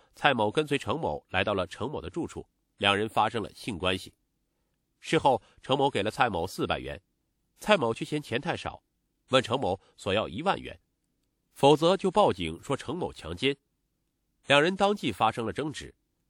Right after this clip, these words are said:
程某死死掐住了蔡某的脖子，直至其咽气。当天晚上十一点多，程某以外出的名义向朋友借来一辆车，用于抛尸。他将蔡某的手脚用绳子捆好，拖进了后备箱，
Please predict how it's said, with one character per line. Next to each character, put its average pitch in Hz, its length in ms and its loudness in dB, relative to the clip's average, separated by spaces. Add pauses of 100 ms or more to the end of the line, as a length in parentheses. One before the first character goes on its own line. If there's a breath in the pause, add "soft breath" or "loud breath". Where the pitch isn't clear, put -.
(120)
程 190 200 2
某 131 160 4
死 175 200 -6
死 107 140 -2
掐 135 240 -2
住 131 120 -6
了 85 100 -2
蔡 139 200 -2
某 76 120 -8
的 73 100 -10
脖 80 180 -4
子， - 160 -12 (380)
直 190 160 -2
至 190 160 -8
其 98 160 -12
咽 120 180 -6
气。 - 200 -14 (840)
当 135 160 2
天 143 120 2
晚 113 140 2
上 120 120 -6
十 131 160 -6
一 147 100 -6
点 90 140 -4
多， 90 240 -2 (260 soft breath)
程 139 160 -2
某 151 140 2
以 107 120 -4
外 139 160 0
出 - 140 -10
的 143 80 -4
名 87 180 -4
义 98 240 -6
向 110 220 -4
朋 101 180 -4
友 120 120 -6
借 - 160 -6
来 104 80 0
一 92 100 -8
辆 92 180 -6
车， 117 260 -8 (340)
用 139 140 0
于 113 100 -2
抛 135 220 0
尸。 143 260 -8 (760)
他 175 140 -4
将 180 120 2
蔡 185 160 2
某 101 120 -2
的 104 80 0
手 156 180 -2
脚 76 280 -4 (140)
用 120 120 -2
绳 104 180 -4
子 143 120 -8
捆 117 200 -6
好， - 240 -14 (300)
拖 190 220 0
进 165 120 -4
了 95 60 -4
后 110 160 -4
备 82 100 -8
箱， 90 240 -6